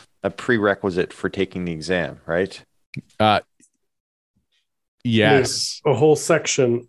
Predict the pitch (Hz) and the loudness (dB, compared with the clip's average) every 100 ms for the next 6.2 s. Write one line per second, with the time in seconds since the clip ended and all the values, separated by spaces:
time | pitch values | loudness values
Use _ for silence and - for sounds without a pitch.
0 | - 127 127 123 107 101 101 98 95 _ | -2 2 4 2 0 -2 -2 -2 -6 _
1 | _ - 101 78 - _ _ _ _ _ | _ -2 0 0 -6 _ _ _ _ _
2 | _ _ _ _ - - 139 107 107 120 | _ _ _ _ -6 -2 2 4 4 2
3 | - 117 101 - 151 135 120 - 95 117 | 2 0 0 0 2 2 0 -2 -2 0
4 | 123 120 104 104 - 101 92 87 95 90 | 2 2 0 -4 -2 0 0 0 0 2
5 | 101 113 104 95 95 87 - 92 92 87 | 2 4 2 2 -2 0 0 0 2 0
6 | - | -2